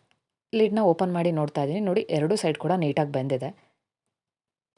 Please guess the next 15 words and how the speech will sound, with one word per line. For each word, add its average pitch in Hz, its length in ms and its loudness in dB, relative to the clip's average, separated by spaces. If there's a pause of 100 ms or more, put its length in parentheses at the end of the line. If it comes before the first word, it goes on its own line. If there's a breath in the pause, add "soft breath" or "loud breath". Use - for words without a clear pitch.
(600)
ಇವಾಗ 226 200 2
ಇದನ್ನ 196 180 2
ಒಂದ್ 175 180 0
ಸರ್ವಿಂಗ್ 165 300 -2
ಪ್ಲೇಟ್‌ಗೆ 160 260 0
ಎತ್ತಿಟ್ಕೊತಾ 151 480 -2
ಇದ್ದೀನಿ. 147 300 -6
ಮತ್ತೆ - 240 2
ಇದೇ 185 180 6
ರೀತಿನೇ 185 320 2
ಮಾಡ್ಕೊಳ್ಳಿ, 147 640 0
ಆ, 165 160 -2
ಮಿಕ್ಕಿರುವಂಥ 160 480 0
ಪಡ್ಡು 151 420 -2
ಬ್ಯಾಟರ್‌ನ. 139 400 -4